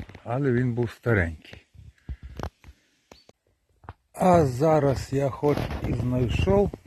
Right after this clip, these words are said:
червоняка. Але те, що я прийшов на місце, на якому завжди бували гриби,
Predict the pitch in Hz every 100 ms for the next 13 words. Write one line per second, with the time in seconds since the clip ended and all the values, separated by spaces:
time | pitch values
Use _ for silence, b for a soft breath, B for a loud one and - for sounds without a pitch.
0 | - b b - - - - - 139 120
1 | 110 120 117 110 - 92 - - - -
2 | - _ b b b b b b b _
3 | _ _ 170 185 170 160 - - - _
4 | - 175 147 156 147 131 143 123 - 151
5 | - - - _ - 151 139 160 143 -
6 | 135 127 127 - 147 127 110 123 113 139
7 | 113 123 123 120 107 120 110 107